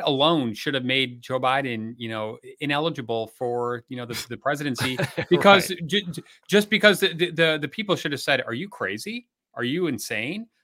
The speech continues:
Speaker 1: How are we going to, uh, power our economy?" So, you know, th-,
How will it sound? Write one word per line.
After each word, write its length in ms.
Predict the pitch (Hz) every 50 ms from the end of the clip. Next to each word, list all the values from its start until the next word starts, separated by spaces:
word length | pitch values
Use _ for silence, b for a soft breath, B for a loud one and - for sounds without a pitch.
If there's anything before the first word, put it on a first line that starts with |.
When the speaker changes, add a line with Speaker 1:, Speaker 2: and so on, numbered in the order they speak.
| _ _
Speaker 1:
How 320 | - - - 147 170 196
are 140 | 196 180 151
we 140 | 135 135 131
going 360 | 139 139 139 139 139 135 131
to, 400 | - - 143 139 135 135 139 143 -
uh, 40 | 117
power 460 | - - - 147 151 151 151 147 143
our 180 | 143 139 139 143
economy?" 640 | 143 - 147 151 175 208 226 208 151 101 87 85 - _ _ _ _ _
So, 420 | _ - - 170 160 151 147 156 151 156
you 80 | 151
know, 160 | 156 151 143
th-, 180 | 139 135 143 -